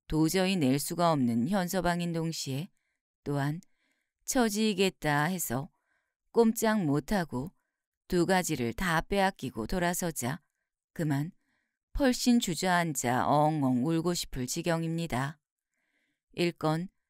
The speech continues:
정성스럽게 딸 순동이를 먹이자고 먹으면서 좋아하는 양을 보자고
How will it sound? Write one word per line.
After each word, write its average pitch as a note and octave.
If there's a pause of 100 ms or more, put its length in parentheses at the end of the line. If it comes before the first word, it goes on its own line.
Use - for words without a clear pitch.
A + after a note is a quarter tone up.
(280)
정성스럽게 F#3 (600)
딸 A#3
순동이를 A#3+
먹이자고 E3 (600)
먹으면서 E3+
좋아하는 F3
양을 B2+
보자고 E3